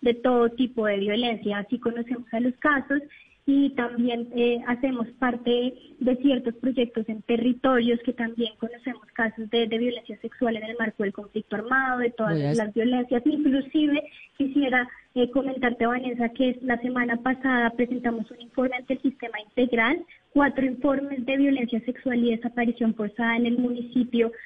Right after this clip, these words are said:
Speaker 1: de Vista Hermosa Meta. La idea es visibilizar las violencias, reconstruir la verdad desde sus voces y realmente solicitar un acceso efectivo a la justicia de estas voces que siempre han estado tan invisibilizadas.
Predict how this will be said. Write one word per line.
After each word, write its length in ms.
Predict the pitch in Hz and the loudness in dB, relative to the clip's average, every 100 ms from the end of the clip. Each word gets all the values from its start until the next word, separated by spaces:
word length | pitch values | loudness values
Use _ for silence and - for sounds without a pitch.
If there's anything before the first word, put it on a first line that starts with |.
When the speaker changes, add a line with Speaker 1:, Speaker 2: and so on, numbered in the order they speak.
| - 247 | -6 2
Speaker 1:
de 160 | 247 | 4
Vista 300 | 269 262 247 | 4 2 -2
Hermosa 420 | 233 240 220 220 | 0 0 0 -2
Meta. 400 | 220 226 226 - - _ - - _ | 0 -2 -2 -8 -10 _ -20 -20 _
La 120 | 254 | 2
idea 320 | 240 220 240 233 | 2 4 2 2
es 140 | 226 | 2
visibilizar 840 | 254 254 294 285 262 240 254 247 | 0 2 4 4 2 0 0 0
las 240 | 247 233 226 | 0 -4 -2
violencias, 720 | 285 277 247 277 330 330 269 | 2 2 0 -2 0 0 2
reconstruir 840 | 240 233 247 240 - 254 254 240 | 0 0 -6 -6 -2 2 2 2
la 140 | 240 | 2
verdad 400 | 247 277 247 254 226 | 2 2 2 0 0
desde 380 | 226 214 240 - | 0 -2 -4 0
sus 220 | 277 220 | 0 2
voces 440 | 226 247 262 349 370 - - - _ | 2 2 2 0 0 -6 -20 -20 _
y 200 | 277 269 | 2 4
realmente 680 | 254 247 247 254 247 277 277 | 2 2 2 -2 -2 -2 0
solicitar 560 | 302 285 269 262 233 226 | 2 2 2 -2 -2 -2
un 120 | 233 | -2
acceso 420 | 240 - 277 277 | -6 0 0 2
efectivo 600 | 269 277 269 - 262 247 | 0 0 -2 0 2 4
a 60 | 226 | 2
la 120 | 233 | 0
justicia 720 | 233 - - 226 190 202 185 - | -4 -10 -4 -4 -2 -8 -10 -4
de 120 | 226 | -4
estas 320 | - 233 220 | -2 -4 0
voces 320 | 247 254 254 - | 0 0 -2 -4
que 80 | |
siempre 340 | 269 269 233 220 | -4 -2 -2 -2
han 80 | 220 | -4
estado 400 | - - 240 233 | -4 0 2 2
tan 200 | 247 247 | -2 -4
invisibilizadas. 840 | 247 226 - 226 208 202 226 190 | -2 -2 0 0 0 -2 -4 -6